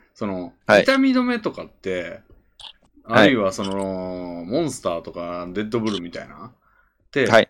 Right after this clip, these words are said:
Speaker 2: はい。
Speaker 1: 飲みすぎると耐性できるじゃないですか。
Speaker 2: あー、はい、はい、はい、はい。
Speaker 1: うん。だからなんか、あんまりその、使わずに取っておこうっていう考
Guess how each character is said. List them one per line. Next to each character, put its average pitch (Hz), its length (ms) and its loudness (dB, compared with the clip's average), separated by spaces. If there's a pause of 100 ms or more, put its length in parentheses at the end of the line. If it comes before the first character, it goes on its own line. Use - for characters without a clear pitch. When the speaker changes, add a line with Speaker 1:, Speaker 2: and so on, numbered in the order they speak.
(120)
Speaker 2:
は 98 100 -6
い。 113 40 -2
Speaker 1:
飲 160 100 2
み 226 120 2
す 247 140 -4
ぎ 277 100 4
る 233 120 0
と - 80 -18
耐 240 260 -2
性 226 180 -2
で 202 120 0
き 196 80 -4
る 180 80 -2
じ 147 100 -8
ゃ - 20 -6
な 82 80 -10
い - 20 -16
で 82 60 -18
す - 80 -20
か。 - 240 -14 (800)
Speaker 2:
あ 143 220 10
ー、 127 40 6
は 143 100 8
い、 127 60 8
は 123 120 4
い、 113 40 2
は 107 80 0
い、 107 40 2
は 98 60 -4
い。 98 40 -2 (160)
Speaker 1:
う - 60 -20
ん。 - 80 -20 (420)
だ 180 100 -2
か 160 60 2
ら 127 100 4
な 123 140 2
ん 135 100 -4
か、 90 400 -4
あ 214 80 2
ん 277 180 2
ま 269 120 2
り 247 160 0
そ 220 140 -2
の、 208 340 -2
使 - 260 -4
わ 226 120 2
ず 214 160 2
に 196 60 0
取 196 180 -10
っ - 40 -20
て - 160 0
お 240 120 2
こ 226 200 2
う - 40 -6
っ - 40 -16
て 95 100 -8
い 92 40 -2
う 90 80 -6
考 104 100 -4